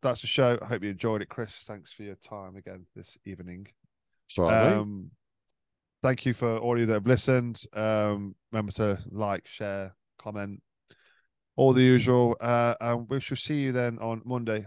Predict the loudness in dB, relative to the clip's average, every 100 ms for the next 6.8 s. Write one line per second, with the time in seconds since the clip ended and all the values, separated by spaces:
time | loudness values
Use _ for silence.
0 | -4 -4 -4 -4 -4 -4 -6 -8 -6 -4
1 | -4 -2 -4 -6 -8 _ -12 -12 -10 -10
2 | -10 -14 _ _ _ _ _ _ _ -8
3 | -2 -2 0 -2 -2 0 0 2 -2 -2
4 | -6 -6 -2 -2 -2 -4 -12 -8 -6 -6
5 | -10 _ _ -12 -8 -8 -8 -8 -8 -8
6 | -8 -6 -4 -4 -4 -4 -6 -8